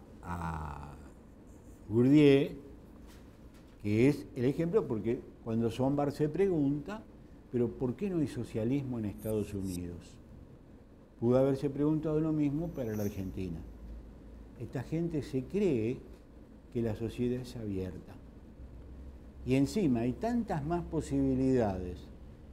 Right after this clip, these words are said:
de creer que la sociedad es abierta cuando no hubo feudalismo. En aquellos países donde hubo feudalismo, la gente cree que en la sociedad hay barreras.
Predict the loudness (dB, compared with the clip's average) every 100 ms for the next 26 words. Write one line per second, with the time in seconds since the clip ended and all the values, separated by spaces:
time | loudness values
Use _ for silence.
0 | 2 2 4 6 6 6 4 2 2 2
1 | -2 -2 2 4 4 0 -4 0 0 2
2 | 0 -4 -6 -6 -8 -8 -8 -8 -8 -8
3 | -6 -2 4 6 6 6 6 6 4 4
4 | 2 4 4 2 0 -2 -6 -6 -6 -6
5 | -8 -10 -12 -12 -12 -10 -6 -6 -4 -2
6 | 0 2 4 6 8 6 4 4 6 4
7 | 2 -8 -8 -2 2 4 6 6 4 2
8 | 2 2 2 2 0 -2 -6 -10 -16 -16
9 | -10 -8 -4 -2 0 0 2 2 2 2
10 | 2 0 -4 0 2 2 2 0 2 6
11 | 6 6 2 -2 -6